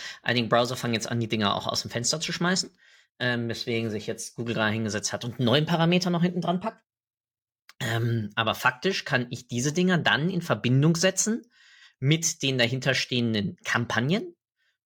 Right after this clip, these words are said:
Und die kann ich wiederum verbinden mit der On-Site-Performance, die ich wiederum über mein Attributionsmodell theoretisch bewerten könnte nach der dahinterstehenden absolut gesehenen Performance. Was ich auch eigentlich nur jedem Unternehmen empfehlen kann, weil, wie wir ja wissen,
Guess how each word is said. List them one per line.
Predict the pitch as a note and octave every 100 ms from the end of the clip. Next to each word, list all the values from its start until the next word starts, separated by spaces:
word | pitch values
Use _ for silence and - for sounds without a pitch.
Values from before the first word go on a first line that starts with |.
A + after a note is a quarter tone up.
| -
Und | B2 A#2
die | C#3 D#3
kann | F#3+ F#3+
ich | F#3
wiederum | F3+ F#3 F#3 F#3
verbinden | F#3 D#3+ F3+ F3+ F3 E3+
mit | C3+ D3+ - - D3
der | A#2+ -
On-Site-Performance, | B2 A#2 C3+ C3+ - - F#3 G3+ G3+ -
die | B2
ich | B2+
wiederum | C3+ D#3+ D#3 E3
über | E3 A2
mein | G2 G2+
Attributionsmodell | - F2 G2+ - A3 A#3 F#3+ E3+ E3
theoretisch | D#3 B2 B2+ -
bewerten | A2 B2 C3+ B2+
könnte | - A#2+ B2 A#2+ - -
nach | A#2 A#2+ A#2
der | -
dahinterstehenden | A#2 A2+ B2 B2+ A#2 - A#2 A#2 -
absolut | B2 - A#2 A#2 A2+
gesehenen | A2 G#2+ G#2+ G2+
Performance. | - - F2 - - - _ - - - _ _ _ _ _ _ -
Was | C3 D#3
ich | C3+
auch | C3+ A#2
eigentlich | B2+ C#3 C3
nur | D#3
jedem | A#2+ C3 C3 C3+
Unternehmen | B2+ C3 B2+ A#2+
empfehlen | A2+ - C4 G3+
kann, | C3 C3+ E3 E3
weil, | F3+ G#2+ F3+ F3
wie | C#3+
wir | C3
ja | G#2 F#2 B2
wissen, | B2+ - E3+ A3+ F#4+